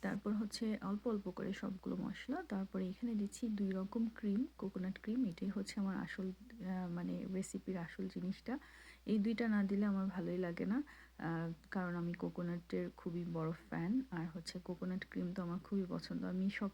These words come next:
কিছুতেই এটা দিয়ে খেতে পারবো। তো যাই হোক, এটা হচ্ছে too much sugary, এই, এই ক্রিমটা, এই ব্র্যান্ডের ক্রিমটা।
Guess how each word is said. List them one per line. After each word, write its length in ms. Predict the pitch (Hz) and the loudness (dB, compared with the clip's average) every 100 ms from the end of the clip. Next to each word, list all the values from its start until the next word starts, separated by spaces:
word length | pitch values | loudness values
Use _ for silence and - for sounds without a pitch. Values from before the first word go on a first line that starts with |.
| - | -2
কিছুতেই 380 | 208 220 208 190 | -2 0 2 2
এটা 140 | 185 | 0
দিয়ে 180 | 175 185 | 0 0
খেতে 240 | - - | -2 -4
পারবো। 300 | 175 - - - - - - - | -4 -4 -8 -12 -18 -18 -4 0
তো 60 | |
যাই 180 | 214 226 | 2 4
হোক, 180 | 240 262 | 4 2
এটা 220 | 214 220 | 2 2
হচ্ছে 260 | 240 - 254 | 0 4 2
too 200 | 226 214 | 4 4
much 200 | 214 226 - | 4 2 0
sugary, 420 | 190 185 190 269 | 2 4 4 4
এই, 320 | 294 190 185 185 | 4 2 2 0
এই 160 | 185 185 | 0 0
ক্রিমটা, 440 | - 196 196 240 349 - - - - | 2 2 4 2 0 -4 -20 -20 2
এই 160 | 208 202 | 6 6
ব্র্যান্ডের 420 | 190 180 180 180 | 4 2 2 0
ক্রিমটা। 360 | - 185 196 277 | 0 0 2 0